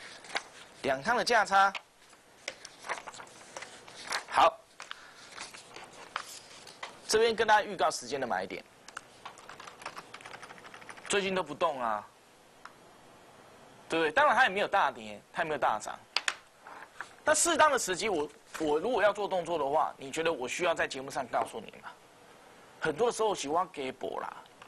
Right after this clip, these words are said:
三六一七的硕天今天创下波段新高，当你们套牢的时候，我公开的卖出去，你们套牢的时候，我跟你讲说你们会解套，解套了。但是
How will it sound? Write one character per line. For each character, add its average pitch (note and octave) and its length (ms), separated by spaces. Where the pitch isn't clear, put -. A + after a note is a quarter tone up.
三 B3+ 160
六 D#4 160
一 C4+ 80
七 C#4+ 60
的 B3+ 60
硕 B3+ 200
天 A3+ 160
今 A3 100
天 A3+ 100
创 A3 160
下 G#3 120
波 F3+ 120
段 D#3+ 160
新 A#2+ 220
高， G#2+ 180
当 E4 160
你 E4 60
们 A3 120
套 E4 260
牢 G#3 140
的 F3 120
时 D#3+ 200
候， G#3+ 320
我 - 120
公 D#4 220
开 D#4 140
的 D4+ 80
卖 D4+ 240
出 C4+ 120
去， C#4 140
你 A3 80
们 F3+ 140
套 B3+ 200
牢 G#3 120
的 E3 60
时 G3 100
候， G#3 60
我 E3 60
跟 F#3+ 140
你 G3 60
讲 C#3+ 100
说 E3+ 140
你 D#3 60
们 C3 120
会 E3+ 100
解 - 160
套， C#3 240
解 A2+ 120
套 C3 180
了。 G#2+ 120
但 G#3+ 140
是 A3+ 180